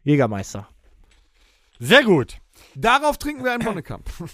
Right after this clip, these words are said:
Speaker 2: <laughs> Würde ich auch sagen. Der liebe, äh, Max hat uns ein, äh, Geschenk mitgebracht. Und zwar, äh, hat er jedem von uns eine, äh, Packung Doben Ritter Bohnekamp mitgebracht. Das ist das Schöne, wenn die Gäste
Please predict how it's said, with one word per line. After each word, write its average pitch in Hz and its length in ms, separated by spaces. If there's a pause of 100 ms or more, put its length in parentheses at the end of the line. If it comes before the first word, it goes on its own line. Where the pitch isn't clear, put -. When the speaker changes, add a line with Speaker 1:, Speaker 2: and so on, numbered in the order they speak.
Speaker 2:
<laughs> - 300
Würde 208 180
ich 214 80
auch 208 100
sagen. 127 400
Der 196 180
liebe, 220 480
äh, 185 160
Max 208 400
hat 170 220
uns 170 240
ein, 156 360
äh, 143 260
Geschenk 226 340
mitgebracht. 117 680 (1000)
Und 143 180
zwar, 165 420
äh, 165 180
hat 175 160
er 170 200
jedem 196 360
von 190 180
uns 185 300 (100)
eine, 156 580
äh, 139 180
Packung 202 580
Doben 226 520
Ritter 190 580
Bohnekamp 208 720 (320)
mitgebracht. 170 520 (200)
Das 220 260
ist 247 140
das 220 120
Schöne, 202 340
wenn 175 140
die 160 140
Gäste 175 460